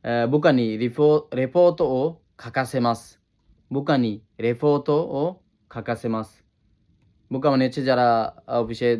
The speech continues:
মানে কোহাই টাইপের যারা নিচে আর কি, আহ, বসের নিচে যারা তারা বুকা বলে। তো রেপোর্ট ও খা-, নিজে লিখলে হবে খাকি মাস। আমি যদি নিজে লিখতেছি না, আমি যখ-, আন-, আরেকজন যদি লেখাইতেছি, সেক্ষেত্রে খাকি মাসটা হবে কি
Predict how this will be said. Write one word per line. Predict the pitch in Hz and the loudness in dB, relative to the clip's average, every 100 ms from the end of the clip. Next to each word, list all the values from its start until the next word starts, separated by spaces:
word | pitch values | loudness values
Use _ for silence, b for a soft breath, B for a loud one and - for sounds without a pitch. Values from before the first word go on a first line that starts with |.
| 113 | -4
মানে | 120 113 113 110 | -6 -4 -4 -6
কোহাই | - 117 117 113 | -4 0 0 0
টাইপের | 117 110 110 | -2 -4 -4
যারা | 110 110 | -2 -2
নিচে | 113 117 | -2 -4
আর | 104 | -6
কি, | 113 170 | -6 -10
আহ, | - _ _ _ _ _ - 117 113 | -12 _ _ _ _ _ -4 -2 0
বসের | 120 117 120 | 0 -2 -2
নিচে | 123 117 | -2 0
যারা | 110 110 | 0 0
তারা | 110 107 | 0 -2
বুকা | 107 107 110 | -4 -6 -4
বলে। | 104 104 139 - _ _ _ | -4 -6 -10 -14 _ _ _
তো | - | -4
রেপোর্ট | 131 127 180 170 | -2 0 2 2
ও | 175 160 | 4 2
খা-, | 156 143 135 | 0 -6 -2
নিজে | 170 175 170 | 0 2 2
লিখলে | 165 170 | 2 2
হবে | 175 | 2
খাকি | 170 123 131 | -2 -6 -2
মাস। | 117 - | -2 -4
আমি | 120 135 | -4 -2
যদি | 156 | 0
নিজে | 170 175 | 0 2
লিখতেছি | 165 165 151 | 0 -2 -4
না, | 135 | -2
আমি | 131 | -2
যখ-, | 131 127 - _ - | -4 -8 -12 _ -12
আন-, | 135 | -10
আরেকজন | 131 135 139 180 | -4 -2 0 0
যদি | 175 180 | 0 2
লেখাইতেছি, | 151 131 123 110 113 147 b b b | 2 2 -2 -4 -8 -10 b b b
সেক্ষেত্রে | - 135 143 | -10 -6 -4
খাকি | 147 127 - | -6 -6 -2
মাসটা | 156 156 156 | -2 0 0
হবে | 151 | 0
কি | 160 196 | 0 -4